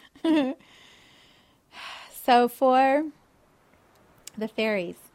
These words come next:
let's go back to the fairies, for example, because it's such a real example right now in my life. I, I remember hearing, like, playful little voices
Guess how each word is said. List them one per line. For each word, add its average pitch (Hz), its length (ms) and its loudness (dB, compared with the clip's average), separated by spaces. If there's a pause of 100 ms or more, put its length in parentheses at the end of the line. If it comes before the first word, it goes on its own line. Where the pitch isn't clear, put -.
(140)
let's 208 160 -16
go 220 100 -8
back 196 220 -4
to - 60 -20
the 202 80 -6
fairies, 196 340 -6
for - 120 -10
example, 185 420 -8
because 180 380 -10
it's 180 140 -12
such 196 200 -12
a 190 40 -10
real 185 280 -8
example 180 760 -10 (160)
right 190 240 -6
now 175 200 -10
in 180 260 -14
my 185 260 -8
life. 180 380 -12 (1000)
I, 226 600 0 (280)
I 214 140 0
remember 214 840 -4
hearing, 220 1300 -6 (720)
like, 202 380 -4
playful 247 580 -2
little 202 440 -2
voices 202 720 -6